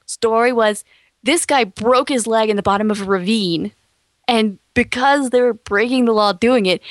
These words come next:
his buddies had to climb out and then just, like, bring him down water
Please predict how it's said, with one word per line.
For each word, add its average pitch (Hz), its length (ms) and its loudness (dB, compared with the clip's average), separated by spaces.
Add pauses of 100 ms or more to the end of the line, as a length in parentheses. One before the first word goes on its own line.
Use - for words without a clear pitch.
(200)
his 208 160 -2
buddies 240 260 2
had 262 120 0
to 208 40 -4
climb 220 320 -2
out 214 140 0
and 208 100 -2
then 214 80 -2
just, 214 140 -4
like, 180 160 -8
bring 226 260 2
him 233 160 0
down 196 380 0
water 180 480 -2